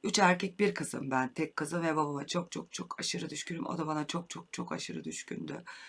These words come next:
Onun sonrasında ağlayarak eve geldik, duaları okuduk. Babamın sadece böyle makinenin bastığı bir nefes vardı. Onun sonrasında gece saat bir buçukta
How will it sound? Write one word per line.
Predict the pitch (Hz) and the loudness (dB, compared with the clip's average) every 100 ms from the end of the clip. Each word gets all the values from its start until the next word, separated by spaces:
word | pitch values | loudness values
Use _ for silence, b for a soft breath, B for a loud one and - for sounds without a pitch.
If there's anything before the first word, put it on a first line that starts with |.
| B B B B - | B B B B 2
Onun | - 220 214 | 6 8 8
sonrasında | 214 208 208 208 202 202 208 - | 8 10 8 6 4 4 4 8
ağlayarak | 202 202 202 202 202 202 | 10 12 10 8 8 8
eve | 196 | 6
geldik, | 202 202 202 202 - | 10 12 12 8 8
duaları | 180 175 175 180 185 | 12 12 12 10 8
okuduk. | 180 180 185 180 | 4 0 0 4
Babamın | 190 180 180 180 | 4 6 4 2
sadece | - 214 185 185 180 B B - | 4 6 8 6 2 B B 2
böyle | 180 | 4
makinenin | 180 180 190 170 165 165 | 6 6 6 6 6 8
bastığı | 165 160 170 175 | 8 6 4 4
bir | 175 175 156 | 6 6 6
nefes | 151 - 143 - - | 2 2 -2 -2 4
vardı. | 110 113 117 120 - _ _ _ _ _ _ _ _ _ _ - | 6 6 2 -2 -2 _ _ _ _ _ _ _ _ _ _ 2
Onun | 175 196 202 | 6 6 6
sonrasında | 208 175 156 147 127 139 - | 6 6 6 4 2 0 2
gece | 180 180 | 4 4
saat | 175 147 135 - | 4 2 0 2
bir | 175 175 | 2 4
buçukta | 156 - - - | 0 -4 -6 -6